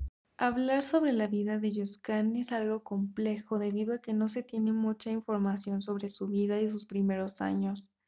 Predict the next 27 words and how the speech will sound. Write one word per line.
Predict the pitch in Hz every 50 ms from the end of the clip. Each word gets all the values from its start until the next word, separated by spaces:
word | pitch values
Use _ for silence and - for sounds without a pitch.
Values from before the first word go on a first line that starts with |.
| _ _ _ _ _ _ _ _ _ _ _
Se | - - 240
estima | 240 - 240 240 233 247 254 254
que | - 233
nació | 208 202 196 202 202 - - 208 208
alrededor | 214 220 214 208 202 196 196 196 196 202 196 202 202
de | 202 202
mil | 202 202 202 202 202 202
cuatrocientos | - 214 214 214 - 208 208 202 208 202 202 202 208 202 202
cuarenta | - - - 196 196 202 208 208 202 202 214 202 202
y | 208 214
que | - - 214 -
cuando | - 214 214 208 208 214
fue | 208 - - 254 277
niño | 285 294 277 240 220 208 208 208 220 262 - _ _ _ _ _ _
perteneció | - 208 208 - 208 208 202 208 202 - 214 208
a | 214
un | 214 214 214
coro | 214 - 196 196 196 196 208 233 262 277 277
en | 202 196
Saint-Géry. | 196 - 190 190 190 202 240 247 247 233 208 208 214 - - _ _ _ _ _ _ _ _ _ _ _
También | - 214 202 196 196 196 202 196
se | 202 233 226
sabe | - 240 226 214 208 208 220 214 -
que | - - 208 196 190 190 190 190 196 208 220 -
estuvo | 214 214 - - 214 196 208
al | 208 202
servicio | 208 208 196 196 190 196 196 196 - - 208 208 233 247